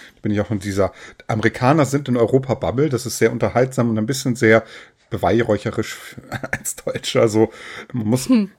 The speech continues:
Speaker 1: ne, wo sie dann wirklich den Amerikanern nochmal erklären, ja, also es gibt hier sowas wie Krankheitstage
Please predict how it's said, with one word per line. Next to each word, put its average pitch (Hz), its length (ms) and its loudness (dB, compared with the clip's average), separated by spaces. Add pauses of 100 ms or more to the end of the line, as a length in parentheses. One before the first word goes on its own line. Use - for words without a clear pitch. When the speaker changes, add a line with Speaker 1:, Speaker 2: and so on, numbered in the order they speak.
Speaker 1:
ne, 151 160 -6
wo 117 140 2
sie 120 120 6
dann 113 180 6
wirklich 131 220 0
den 113 160 2
Amerikanern 117 460 4
nochmal 107 200 0
erklären, 101 280 0
ja, 135 260 4
also 104 300 0
es - 160 -8
gibt 131 180 -4
hier 117 120 2
sowas 107 360 2
wie 104 140 -6
Krankheitstage 120 1300 2